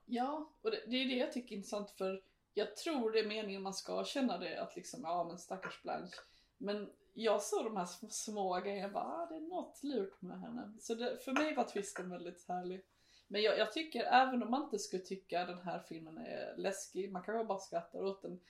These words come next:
jag tycker den är sevärd för, för bara, vad ska man säga, nerven i det <laughs> hela. Och att de, vad de ställer till med, och de spökar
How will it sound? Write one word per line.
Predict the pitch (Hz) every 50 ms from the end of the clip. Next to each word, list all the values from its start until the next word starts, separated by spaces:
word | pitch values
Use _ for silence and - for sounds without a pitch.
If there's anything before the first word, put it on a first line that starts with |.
| - _ _ -
jag | - -
tycker | - - 180 - - 202 190
den | 180 180 175 175 170 165 147 - -
är | -
sevärd | - - - 175 170 170 170 170 170 185 190
för, | - - - 160 160 156 139 156 185 - _ _ _ _ _ _ _ _ _ _ _ _ _ _ _ _ _ _ _ _ _
för | - - 175 165 170 170 - -
bara, | 175 175 170 175 180 156 156 143 160 170 - - -
vad | - 185
ska | - - 185
man | 180
säga, | - 175 170 165
nerven | 156 131 165 170 202 190 175 156 151 156 147 160 170 185 196
i | 196
det | 190 220 -
<laughs> | - - - -
hela. | 302 - 240 220 190 - - - - - - - - - - - -
Och | 190 190 - - - -
att | 202 - -
de, | - 196 196 196 190 180 196 - - _ - - - _ _ _ _ _
vad | - 208 196
de | 202
ställer | 196 - - 190 196 196 196
till | 190 - - 226 214 208 170 165 165
med, | 160 160 175
och | 180 180
de | 185 185
spökar | - - - 175 180 180 - - - -